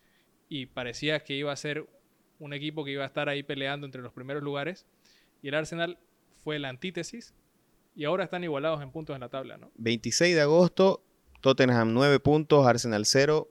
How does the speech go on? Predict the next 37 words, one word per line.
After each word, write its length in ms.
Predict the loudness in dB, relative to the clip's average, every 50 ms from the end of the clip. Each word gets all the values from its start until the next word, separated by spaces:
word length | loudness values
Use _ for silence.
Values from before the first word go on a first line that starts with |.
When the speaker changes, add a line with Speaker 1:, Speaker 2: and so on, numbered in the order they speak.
| _
Speaker 2:
primero 520 | 0 0 2 4 6 6 8 8 6 6 2 _
contra 380 | _ 0 0 0 2 2 4 4
el 180 | 4 2 -2 -6 -10 -16
del 480 | -20 -18 -2 2 4 4 4 4 2 2
veinte 400 | 2 2 2 2 0 -2 -6 -6 -4
de 120 | -2 2 4
la 100 | 4 6
tabla. 400 | 6 6 6 6 6 2 -2 -4 _ _ _ _ _ _ _ _ _ _
Ahora 260 | 4 6 8 10 10 8
estamos 360 | 8 6 2 4 4 0 2
veinticinco 1000 | 2 0 0 2 -2 -2 0 2 2 2 2 0 0 2 2 2 2 0 -6 -12 -4
de 120 | -2 -2
septiembre, 680 | 0 0 -4 0 2 2 2 2 2 0 0 0 -2 -8 _ _ _ _ _ _
el 160 | 2 4 6
Arsenal 400 | 4 4 4 0 2 2 2 4
décimo, 420 | 4 4 4 4 0 -2 0 -2
el 100 | -2 2
Tottenham 500 | 2 0 2 2 0 2 2 2 2 2
onceavo, 600 | 0 -2 -4 -2 2 4 6 6 8 6 4 2 _ -18 _ _ _ _
con 260 | -4 -4 -2 -2 -2
la 80 | -2 -2
misma 240 | -2 -4 -4 -4
cantidad 240 | -4 -4 -2 2 2
de 80 | 2 2
puntos, 380 | 2 0 -2 0 0 0 -2 -2
mejor 320 | -6 -8 -2 2 2 2
diferencia 380 | 2 2 2 0 0 0 2 0
de 60 | 2
gol 180 | 2 2 2 2
para 160 | 0 -2 -2
el 80 | -2
Arsenal. 320 | -4 -6 -8 -10 -16 _ _ _ _ _ _ _ _ _ _ _ _ _ _ _
Speaker 1:
Sí, 240 | -10 -8 -8 -6
sin 160 | -6 -6 -6 -6
duda 180 | -4 -4 -4
los, 320 | -4 -4 -6 -8 -12 -14 _ _ _
lo-, 140 | -20 -20